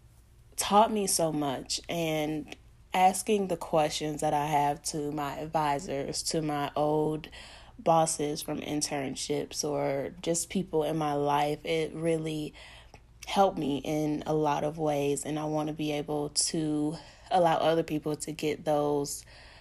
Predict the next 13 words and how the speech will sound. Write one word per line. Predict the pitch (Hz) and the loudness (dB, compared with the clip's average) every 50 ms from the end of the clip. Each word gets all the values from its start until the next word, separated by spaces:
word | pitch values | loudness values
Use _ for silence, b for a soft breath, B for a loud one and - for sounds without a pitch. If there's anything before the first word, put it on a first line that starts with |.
| B B B - | B B B 0
light | 156 165 165 160 - - 156 | 4 6 6 6 4 4 4
bulbs | 160 151 139 131 113 - - - - | 4 4 6 6 4 0 0 -2 -2
or | 156 151 147 | -2 -2 0
those | 151 147 143 143 143 147 147 143 - - | 2 2 2 2 2 0 -2 -4 -4 -2
aha | 160 160 156 156 160 175 160 160 | 0 0 0 0 0 0 0 0
moments | 165 156 147 147 143 143 143 135 131 - - - | 0 -2 -2 -2 -2 -4 -4 -6 -6 -8 -8 -8
from | - - - 160 156 151 151 147 143 151 151 156 160 B B B B B - | -8 -4 -2 0 2 2 2 2 0 -2 -6 -10 -10 B B B B B -6
conversations | - 185 175 170 160 165 160 - 151 156 156 151 - 156 156 156 156 | -2 0 0 0 0 0 2 2 2 2 2 0 -2 -4 -4 -2 0
that | - 151 143 - | 2 2 2 2
I | - 156 170 | 0 0 0
have | 180 175 151 147 143 143 139 - | 0 0 2 2 2 0 -2 -4
with | 147 151 151 147 151 - - - | -4 -4 -2 -4 -4 -6 -6 -2
whoever, | - 190 170 160 151 147 - 151 147 143 151 156 | -2 0 2 2 0 0 0 -2 -4 -4 -4 -6